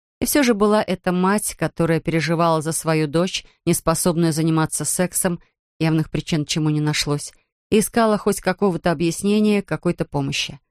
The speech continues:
Я посоветовала ей, что могла, хотя тогда даже толком не понимала, почему сама через это прошла. Рассказ о моем огромном изъянии у всех на виду, разумеется, анонимный,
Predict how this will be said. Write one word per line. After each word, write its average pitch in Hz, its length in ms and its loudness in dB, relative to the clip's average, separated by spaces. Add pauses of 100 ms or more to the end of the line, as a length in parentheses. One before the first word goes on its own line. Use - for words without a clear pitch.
(420)
Я 180 100 0
посоветовала 196 680 2
ей, 185 200 2
что - 220 -2
могла, 180 400 0
хотя 170 440 -2 (540)
тогда 180 360 0
даже 160 280 -2
толком 170 380 0
не 160 80 0
понимала, 170 480 0
почему 160 340 -4
сама 165 300 0
через 156 300 -2
это 156 180 -4
прошла. 143 460 -4 (880)
Рассказ 196 540 0
о 180 80 0
моем 180 320 2
огромном 175 560 0
изъянии 165 540 2
у 156 40 0
всех - 300 -4
на 156 60 -2
виду, 151 260 0
разумеется, 160 600 0
анонимный, 160 600 2